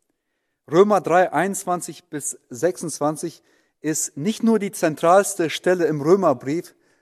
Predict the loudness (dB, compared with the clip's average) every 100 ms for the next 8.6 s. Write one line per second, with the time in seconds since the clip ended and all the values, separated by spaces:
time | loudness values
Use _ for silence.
0 | _ -6 -4 -4 -4 -8 -6 -4 2 4
1 | 4 0 -6 -2 0 2 0 -2 _ _
2 | -4 0 0 0 -6 -4 -4 -4 -8 _
3 | _ _ _ _ _ _ _ _ _ -14
4 | -10 -4 -4 -2 2 2 2 4 4 4
5 | -4 -4 0 0 0 2 2 2 0 0
6 | 2 0 -2 _ _ -8 -6 -4 -2 6
7 | 6 6 2 0 0 0 -2 0 2 2
8 | 0 -6 -8 -8 -8 -8